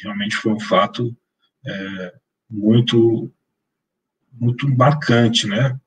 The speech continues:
Porque mostra que estamos sujeitos também a esse tipo de, de ocorrência.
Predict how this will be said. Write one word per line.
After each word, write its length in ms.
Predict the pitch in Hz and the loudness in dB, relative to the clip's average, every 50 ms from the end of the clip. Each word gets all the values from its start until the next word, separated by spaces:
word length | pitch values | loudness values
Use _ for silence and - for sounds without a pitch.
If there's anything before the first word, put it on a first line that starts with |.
| _ _ _ | _ _ _
Porque 440 | - - - - - - - - - - _ _ _ _ _ _ _ _ _ | -20 -20 -16 -10 -8 -8 -8 -8 -10 -14 _ _ _ _ _ _ _ _ _
mostra 500 | 117 110 104 104 113 123 - - - 127 | -4 -2 0 2 2 2 2 0 -2 -4
que 420 | - - 123 120 123 131 143 147 - - - - - - - - _ _ | -2 0 2 4 4 4 2 0 -4 -14 -20 -20 -20 -20 -20 -20 _ _
estamos 420 | - - - 120 113 127 127 - | -8 -2 0 0 2 2 2 4
sujeitos 460 | - 139 123 110 113 110 110 107 - | 4 4 4 6 4 4 4 2 0
também 320 | - - 110 107 107 113 113 | 0 0 0 2 2 2 2
a 20 | |
esse 200 | 120 - - 131 | 2 0 -2 -2
tipo 340 | - - 107 - - 117 117 | -4 -6 -6 -4 -4 -4 -4
de, 340 | 113 127 120 113 - - - _ _ | -2 -2 -4 -4 -4 -10 -12 _ _
de 100 | - 120 | -4 -4
ocorrência. 720 | 117 - - 143 127 117 107 98 98 - - - - | -4 -2 0 0 0 0 0 -2 -2 -2 -2 -2 -4